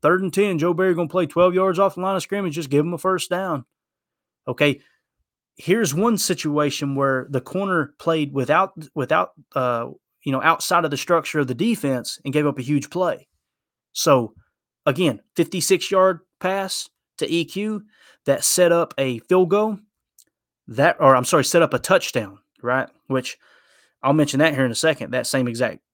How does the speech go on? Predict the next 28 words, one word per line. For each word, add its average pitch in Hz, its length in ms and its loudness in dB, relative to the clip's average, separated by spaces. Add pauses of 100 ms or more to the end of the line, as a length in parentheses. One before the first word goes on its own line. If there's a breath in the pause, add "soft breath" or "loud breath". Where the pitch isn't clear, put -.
that 123 160 -4
same 127 180 0
exact 110 280 -6
drive, 123 420 0
but 113 260 -4 (340)
fifty-six 160 480 -2
yard 160 220 2
pass 156 280 2
gave 131 200 -2
up 131 200 0 (220 soft breath)
was 131 140 0
a 131 80 4
blown 147 340 4
coverage 143 320 2
by 131 160 2
Jaire 127 280 0
Alexander. 120 420 -2
So - 100 -8
you've 123 120 -4
got 127 100 2
a 117 60 -6
fifty-five 196 580 2
yard 196 220 -2
touchdown 151 460 0
run, 135 380 0 (520 soft breath)
great 156 260 2
scheme 190 300 0
call, 175 420 0